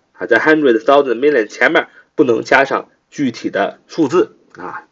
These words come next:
说得很清楚。举个例子，大家就懂了，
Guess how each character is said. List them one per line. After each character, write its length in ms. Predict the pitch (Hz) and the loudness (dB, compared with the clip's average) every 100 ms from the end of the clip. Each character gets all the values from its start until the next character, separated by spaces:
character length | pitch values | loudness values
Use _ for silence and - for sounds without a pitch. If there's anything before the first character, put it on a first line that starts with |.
| - | 2
说 120 | 143 | 4
得 60 | 120 | 4
很 100 | 104 | 2
清 200 | 175 143 | 0 0
楚。 180 | 113 - - - - - _ - | -2 -6 -20 -20 -20 -20 _ 4
举 120 | 156 | 8
个 60 | |
例 120 | 240 175 | 8 6
子， 320 | 113 90 - _ _ _ _ _ - | 4 2 -4 _ _ _ _ _ 0
大 80 | |
家 100 | 113 | 2
就 100 | 113 | 2
懂 180 | 110 92 | 2 0
了， 260 | 98 107 | 0 0